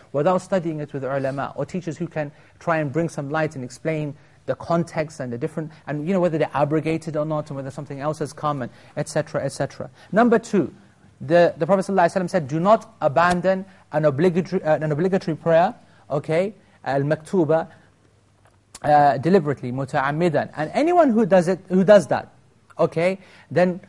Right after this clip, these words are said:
فَبَرِئَتْ مِنْهُ الذِّمَّةِ. All right? Now, this, this term, first of all, al-maktuba. Al-maktuba is that which is written, okay?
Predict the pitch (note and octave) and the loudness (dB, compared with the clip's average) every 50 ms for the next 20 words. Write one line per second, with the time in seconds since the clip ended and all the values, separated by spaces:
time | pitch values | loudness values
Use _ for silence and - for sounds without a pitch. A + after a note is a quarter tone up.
0 | _ _ _ _ _ F#3 E3+ D#3+ D3+ E3+ G3+ G#3+ G#3+ F3+ F#3+ - G3 G3+ F#3+ D#3+ | _ _ _ _ _ 2 2 4 6 8 8 8 8 6 4 2 4 2 2 2
1 | F3 F#3 B2+ C#3+ D3+ C#3 A#2+ A#2+ G#2+ F3+ F3+ D#3+ C3 A#2 G#2+ G#2 - - _ _ | 2 0 -2 -2 -4 -4 -2 0 2 2 2 2 0 -4 -6 -8 -12 -18 _ _
2 | _ _ _ _ _ _ _ _ _ - - - D3 D3 D#3 F3 G#3 A3+ G#3+ - | _ _ _ _ _ _ _ _ _ -18 -8 -4 -2 -2 0 0 -2 -2 -4 -10
3 | - _ _ - - - _ - E3+ F3+ F#3+ F#3+ F#3+ G3+ D4+ E4+ - - - - | -18 _ _ -20 -20 -20 _ 2 4 6 6 4 2 0 0 -2 -2 -4 -10 -16
4 | - _ _ _ _ _ _ - F3+ C#4 D4+ - - - - G#3 G#3 F#3+ C#3+ A#2 | -18 _ _ _ _ _ _ -2 -2 0 0 -2 -8 -6 -2 0 2 2 0 -2
5 | A2 - - B3 C4 C#4+ - A#3 G3 A3 - E3+ F3 F3 F3 E3+ - - - A3 | -6 -4 2 2 2 2 2 0 0 0 0 0 0 0 0 -2 -4 -4 -2 0
6 | G#3+ F#3 C#3 C3+ A2+ - - - D3+ D#3 E3 E3 - - - - C#4+ C#4+ A#3+ B3+ | 2 2 2 2 0 -2 -4 -4 -4 -2 -2 -4 -6 -6 -4 -2 0 2 2 2
7 | A#3 A3+ - - - _ _ D3+ E3+ E3 C#3+ D#3+ G3 G3+ G3 - F3+ F3 - E3+ | 2 0 -2 -8 -18 _ _ -2 -2 0 2 2 2 2 2 0 -4 -2 -2 -6
8 | C#3 B2 B2 F3 E3+ E3+ - C#3+ G#2+ - - - _ - C#3+ - - D#3 E3 F3 | -6 -2 0 0 0 0 -2 -8 -10 -10 -14 -14 _ -8 -8 -4 -4 -4 -4 -4